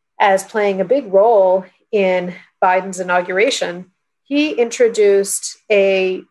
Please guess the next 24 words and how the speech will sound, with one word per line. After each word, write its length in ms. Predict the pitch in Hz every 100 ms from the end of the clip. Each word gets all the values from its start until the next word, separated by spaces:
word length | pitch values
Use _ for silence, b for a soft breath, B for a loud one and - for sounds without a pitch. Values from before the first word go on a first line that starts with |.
| -
an, 320 | 190 196 190
a 60 | 202
budget 320 | 208 247 302
amendment 460 | 226 180 175 175 -
this 200 | 220 202
month 340 | 202 202 - - _ _ _ _
to 80 | 196
withhold 440 | 196 214 233 233
covid 320 | - 214 202
relief 400 | 190 190 190 190
funding 640 | - 196 185 190 185 190 _ _ _
for 120 | 196
schools, 840 | 190 - 208 190 185 180 185 185 - _ _ _ _
uh, 280 | 208 180 175
that 140 | 202 196
insist 580 | 196 - - 247 - -
on 120 | 202
teachers 380 | - 208 196 190
being 220 | 196 185
vaccinated 640 | 180 185 - 190 185 180 -
before 540 | 175 _ 196 190 190
they 140 | 185
will 260 | 180 190 185
reopen. 680 | 185 180 180 - - _